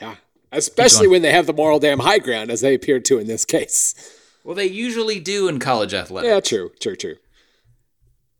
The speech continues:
Speaker 2: Okay, so Texas State is great.
Speaker 1: <sighs> Yeah, yeah, and, and all this said, their location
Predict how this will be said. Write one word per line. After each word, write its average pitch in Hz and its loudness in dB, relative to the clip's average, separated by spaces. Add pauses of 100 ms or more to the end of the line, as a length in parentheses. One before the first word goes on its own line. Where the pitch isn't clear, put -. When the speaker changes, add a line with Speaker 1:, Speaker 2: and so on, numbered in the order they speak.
(1300)
Speaker 2:
Okay, 196 2
so 123 4
Texas 175 6
State 160 6
is 170 2
great. 117 2 (120)
Speaker 1:
<sighs> - -16
Yeah, 165 0 (400)
yeah, 226 8
and, 208 2
and 196 -2
all 226 2
this 196 -4
said, 180 -6 (960)
their 160 -4
location 143 -4